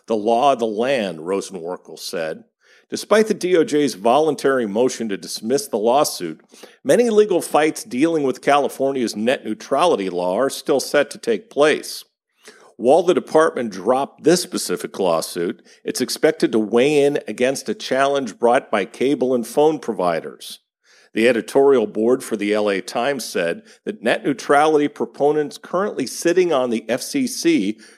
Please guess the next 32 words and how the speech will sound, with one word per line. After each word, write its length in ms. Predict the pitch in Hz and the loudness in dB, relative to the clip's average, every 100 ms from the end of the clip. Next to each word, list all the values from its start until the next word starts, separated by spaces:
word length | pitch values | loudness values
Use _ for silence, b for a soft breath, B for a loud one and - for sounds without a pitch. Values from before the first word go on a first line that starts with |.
| - | -16
should 320 | - 160 117 | 0 0 2
begin 420 | 107 120 135 185 | -4 0 0 2
the 80 | 160 | 0
process 600 | - 147 151 - 147 143 | 2 4 4 4 2 2
to 120 | - | -2
reverse 560 | 113 101 95 120 151 156 | -4 -4 -2 2 2 0
course 420 | - 156 151 143 - | -6 0 0 0 -4
again 640 | 123 95 123 147 90 82 92 B - | -8 -2 0 2 0 -4 -10 B -14
and 140 | - | -10
seek 340 | - 156 156 | 0 0 0
rules 500 | 113 135 170 120 113 - | 0 2 4 2 0 -4
to 100 | 110 | -6
protect 520 | 117 110 131 127 - | -6 -4 -2 -2 -2
all 240 | - 131 135 | 0 2 2
U 320 | 104 117 110 | 0 0 2
S 220 | 107 - - | 0 -4 -10
internet 460 | 98 92 90 90 | -8 -6 -6 -8
users. 800 | - 82 107 - 73 - - - - _ _ _ _ _ _ _ _ _ _ _ _ _ B B B B - | -12 -6 -4 -6 -12 -18 -20 -20 -20 _ _ _ _ _ _ _ _ _ _ _ _ _ B B B B -2
A 60 | |
group 240 | - 247 214 | 0 2 2
of 160 | 214 | 4
lawyers, 560 | 156 156 165 143 123 - | 6 6 6 4 2 0
including 680 | 123 113 - 160 170 139 110 | -6 -8 0 2 4 2 2
members 400 | 123 156 135 113 | 2 4 2 2
of 100 | 117 | -2
the 100 | 104 | -4
legal 400 | 95 131 151 120 | -2 -2 0 -2
team 320 | - 127 117 | -4 -4 -2
of 120 | 120 | -2
the 100 | 110 | -4
religiously 760 | 95 92 104 143 156 151 - 117 | -4 -4 2 0 0 -6 -4 -4
motivated 800 | 104 123 143 113 123 120 113 | 0 0 0 0 2 2 0